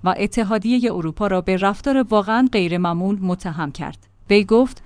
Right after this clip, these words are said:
«آنها خودروهای ما و محصولات کشاورزی ما را وارد نمی‌کنند. آنها تقریباً هیچ کالایی از آمریکا خریداری نمی‌کنند و ما هر نوع کالایی را از اتحادیهٔ اروپا وارد می‌کنیم که شامل میلیون‌ها خودرو،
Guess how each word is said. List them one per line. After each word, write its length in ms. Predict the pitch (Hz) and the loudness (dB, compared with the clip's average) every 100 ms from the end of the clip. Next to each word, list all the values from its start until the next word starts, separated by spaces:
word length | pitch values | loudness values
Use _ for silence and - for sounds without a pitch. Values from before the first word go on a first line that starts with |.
| - | 2
«آنها 340 | 214 220 226 247 | 6 6 6 4
خودروهای 580 | 220 170 175 214 208 | 4 2 0 0 2
ما 220 | 185 170 175 | 2 2 4
و 100 | 170 | 4
محصولات 560 | 180 196 - 214 233 247 | 4 2 2 2 2 0
کشاورزی 720 | 202 170 185 185 185 247 254 | 0 -2 2 2 4 6 8
ما 160 | 214 | 6
را 160 | 202 185 | 4 2
وارد 360 | 170 170 165 170 | 2 2 0 2
نمی‌کنند. 680 | 214 156 135 131 131 - - - - | 2 2 -2 -6 -6 -10 -14 -8 4
آنها 360 | 262 247 302 | 4 6 2
تقریباً 520 | - 254 208 214 196 214 | 2 0 0 -2 -2 -2
هیچ 220 | 294 320 | -2 -2
کالایی 420 | - 240 233 240 240 | 0 2 2 2 2
از 140 | 233 | 0
آمریکا 460 | 226 208 220 254 247 | -2 -2 -2 -2 -2
خریداری 540 | 226 165 156 180 226 | 0 -2 -2 -2 4
نمی‌کنند 640 | 240 202 - 196 175 165 165 | 4 4 0 -2 -2 -2 -2
و 80 | 180 | 0
ما 160 | 208 | 0
هر 220 | 233 277 | 2 4
نوع 160 | 262 262 | 6 4
کالایی 400 | 254 214 185 196 | 2 2 2 0
را 180 | 233 247 | -2 0
از 220 | 214 190 | -2 0
اتحادیهٔ 760 | 233 247 247 208 190 233 247 214 | -2 0 0 0 0 0 0 -2
اروپا 400 | 180 175 240 226 | -4 -4 -4 -2
وارد 360 | 196 185 180 | 0 0 -2
می‌کنیم 440 | 196 202 220 208 208 | -4 -2 0 0 0
که 100 | 233 | -2
شامل 420 | - 262 269 262 | 2 4 6 6
میلیون‌ها 500 | 220 190 180 165 214 | 6 2 -2 -2 -4
خودرو، 500 | - 180 170 185 | -2 -6 -2 -4